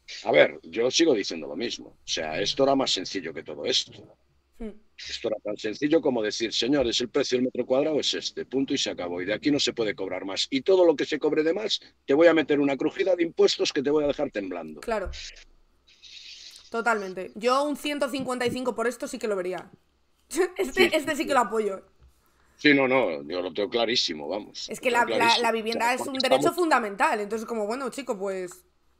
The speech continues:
Speaker 1: Es que si no tienes vivienda, si no tienes vivienda no tienes nada.
Speaker 2: Hmm.
Speaker 1: Porque pa' comer, como quien dice, pa' comer en España hoy en día no se muere nada de nadie de hambre.
Speaker 2: Sí.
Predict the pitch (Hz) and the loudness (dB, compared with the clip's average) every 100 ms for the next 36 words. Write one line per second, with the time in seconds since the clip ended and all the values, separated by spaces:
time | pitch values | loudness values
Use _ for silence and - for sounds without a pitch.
0 | _ _ _ _ _ _ 143 - 143 175 | _ _ _ _ _ _ 2 4 6 8
1 | 220 262 247 208 165 165 233 240 208 196 | 6 6 4 4 4 6 6 6 0 -6
2 | - _ _ _ _ - - 190 - 220 | -10 _ _ _ _ -4 0 2 2 2
3 | 151 156 220 233 220 202 214 135 147 165 | 6 8 8 6 0 0 2 2 2 2
4 | 92 65 _ _ 240 214 - 139 127 143 | 0 -8 _ _ -8 -8 0 0 4 4
5 | - _ _ - - _ 147 139 151 233 | 2 _ _ -20 -20 _ 4 6 8 8
6 | 294 247 - _ _ _ 104 104 123 175 | 6 4 -8 _ _ _ -8 -4 -2 0
7 | 113 233 175 156 214 214 147 - 190 208 | 4 4 6 6 6 6 4 6 6 8
8 | 190 160 175 208 202 - 190 190 185 185 | 6 8 6 6 6 4 4 2 0 0
9 | 165 131 151 139 82 82 110 - - _ | 2 2 2 2 0 -4 -6 -10 -20 _
10 | - 240 202 | -12 -10 -10